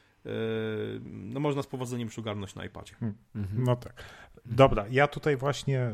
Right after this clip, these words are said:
Speaker 2: zauważyłem jedną ciekawą rzecz, mianowicie ikonka aplikacji Reminders się zmieniła. <laughs> Otóż, e,
Speaker 3: Super.
Speaker 2: tak, wcześniej były kółeczka pomarańczowe, niebieskie, zielone, teraz jest niebieskie, czerwone, pomarańczowe.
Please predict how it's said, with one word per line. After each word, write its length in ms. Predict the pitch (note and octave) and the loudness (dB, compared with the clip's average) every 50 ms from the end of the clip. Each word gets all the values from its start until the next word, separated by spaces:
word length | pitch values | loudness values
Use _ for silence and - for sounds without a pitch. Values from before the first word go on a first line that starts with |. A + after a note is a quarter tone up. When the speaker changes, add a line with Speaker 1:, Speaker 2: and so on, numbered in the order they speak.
| G#2 A2 A2 | -4 -6 -8
Speaker 2:
zauważyłem 640 | G#2+ - B2+ C#3 B2+ B2 C3+ C3+ - B3 A3+ G3 | -6 -4 -4 -2 2 2 2 2 4 6 8 8
jedną 200 | F#3+ F3+ E3+ E3 | 8 8 8 6
ciekawą 360 | D3+ - - - C#3 C3+ C3+ C3+ | 4 2 0 0 2 4 4 4
rzecz, 240 | A#2+ G2+ F#2+ - | 4 2 2 4
mianowicie 580 | B2+ A#2+ A#2 A#2+ A#2 B2 A#2+ - C3 B2 A2+ - - C3 | 4 4 4 4 4 0 0 2 2 2 2 0 -2 -2
ikonka 840 | A#2+ A2+ - - - - - E3 D#3+ D#3 - - - C3 B2 A#2+ A2+ | -2 -2 -4 -10 -4 6 8 10 10 10 8 6 6 6 6 6 6
aplikacji 580 | A2+ - - B2 A2+ - B2 A#2+ - - B2+ A#2 A#2+ B2 | 6 6 6 4 8 8 8 8 8 6 2 4 6 8
Reminders 440 | C#3 F3 F3 C#3 A#2 A2 G#2 G2+ - | 10 10 10 10 8 6 2 0 0
się 160 | - G#2+ G2+ | 0 0 0
zmieniła. 460 | G2 G2+ G2+ G2 G2 F#2+ F2+ E2+ F2+ - _ _ _ | 2 2 4 6 6 6 4 2 0 -4 _ _ _
<laughs> 100 | - - - - - - - - - - - _ - - - - - - - - - - - - - - _ _ _ | 2 2 4 2 0 -4 -6 -10 -16 -18 -18 _ -18 -16 -14 -14 -14 -12 -12 -12 -14 -16 -18 -20 -20 -20 _ _ _
Otóż, 460 | B2+ A#2+ A2 - A#2+ G#2+ - - - | -2 -2 0 0 -2 -4 -4 -6 -6
e, 40 | B2 A#2 G#2+ G#2+ A2 - | -4 -4 -4 -4 -4 -8
Speaker 3:
Super. 440 | - - - D#3 C#3 - F2+ E2+ - - | -8 -4 -4 -2 -2 -2 -6 -8 -8 4
Speaker 2:
tak, 320 | - B2+ A2 G2+ G2 - | 8 10 10 10 8 6
wcześniej 360 | - - - C#3+ - - D3 B2+ | 4 6 6 8 8 8 6 6
były 200 | C#3 C#3 C3 B2 | 8 6 6 6
kółeczka 500 | - C#3+ C3+ C3 B2 - - C3+ B2 A#2+ | 6 6 6 6 6 6 8 8 8 8
pomarańczowe, 640 | - D3+ C3+ C3 C3+ C3+ C3+ - - C#3+ C3+ C3+ C3 | 8 8 8 10 10 10 10 10 8 6 6 8 6
niebieskie, 400 | C3+ B2+ C#3 C3 - - - B2 | 6 6 4 4 4 4 2 4
zielone, 460 | A2+ B2+ C#3+ F3+ G3 F3+ E3+ D3+ B2 | 6 6 6 8 8 8 8 6 4
teraz 240 | - C3 B2 A#2 - | 4 2 2 4 2
jest 160 | C3 A2 - | 0 0 2
niebieskie, 640 | B2+ A#2+ A#2 C3 B2 A#2+ - - C3 B2+ B2 A#2 A2+ | 0 2 4 4 2 2 2 2 4 4 4 4 4
czerwone, 440 | - - C3 A#2 A#2 A2+ G#2 G#2 G2+ | 4 2 2 4 4 6 6 6 6
pomarańczowe. 720 | - A#2 G#2 G#2 G2+ G2+ G#2 - F#3 F3 B2 A2+ C3 D#3 | 6 6 8 8 8 8 8 10 10 10 12 12 10 8